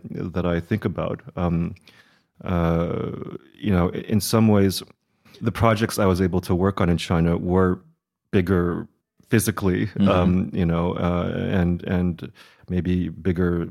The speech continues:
Speaker 1: in some cases budget-wise and bigger audience-wise.
Speaker 2: Mm-hmm.
Speaker 1: But then, you know, in Rotterdam at the New Institute, I, I actually feel like what we can do there has potentially bigger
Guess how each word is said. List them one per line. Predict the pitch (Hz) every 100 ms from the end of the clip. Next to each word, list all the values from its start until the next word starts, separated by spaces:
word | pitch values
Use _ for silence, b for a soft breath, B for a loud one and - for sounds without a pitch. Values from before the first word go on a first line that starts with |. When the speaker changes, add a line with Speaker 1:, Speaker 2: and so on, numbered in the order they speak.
| -
Speaker 1:
in | 98
some | - 90
cases | - 82 - 85 78 - _
budget-wise | 85 82 87 85 90 85 82 82
and | 85 80 _ - _ -
bigger | 95 85 87 87 -
audience-wise. | 87 85 80 - - - 82 82 90 95
Speaker 2:
Mm-hmm. | 120 - - 104 -
Speaker 1:
But | 82 82 b b b b
then, | 85 92 95 92 90
you | 98
know, | 82 80
in | - 85
Rotterdam | 87 92 85 85
at | 85
the | 85
New |
Institute, | 95 - - 82
I, | 80 78 -
I | 82
actually | 87 - 85
feel | - 87
like | 85 85
what | 87 90
we | 90
can | 85 82
do | 90 90 82 -
there | - 76 87 87 82 - - - _
has | - 78
potentially | 87 - 90 - 82
bigger | 78 85 82 82 78 90